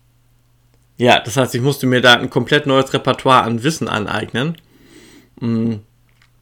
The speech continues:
auch da, ähm, ja,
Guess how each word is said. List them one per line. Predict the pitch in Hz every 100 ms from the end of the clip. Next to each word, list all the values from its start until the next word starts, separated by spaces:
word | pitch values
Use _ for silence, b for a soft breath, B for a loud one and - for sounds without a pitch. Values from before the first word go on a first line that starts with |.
| _ _ _ _ _ -
auch | - 120
da, | - 117 127 131
ähm, | 123 120 113 113 110 _ _ _ _ _ _ _ _ _ _ _ _ _ _ _ _ _ _ _ _ _ _ _ _ _ 131
ja, | 120 98 -